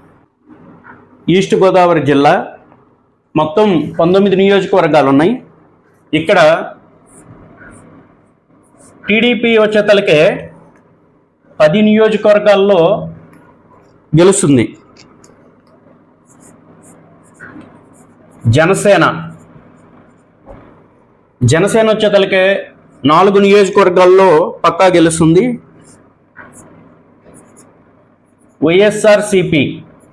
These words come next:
ఇక్కడ మూడు నియోజకవర్గాల్లో వైఎస్ఆర్సీపీ గెలుస్తుంది.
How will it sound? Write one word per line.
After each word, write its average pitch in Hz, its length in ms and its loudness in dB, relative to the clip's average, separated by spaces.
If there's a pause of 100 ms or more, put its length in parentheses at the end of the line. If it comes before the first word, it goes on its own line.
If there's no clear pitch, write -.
(600)
ఇక్కడ 175 240 0 (300)
మూడు 202 260 0
నియోజకవర్గాల్లో 202 800 0
వైఎస్ఆర్సీపీ 185 680 0 (100)
గెలుస్తుంది. 165 460 0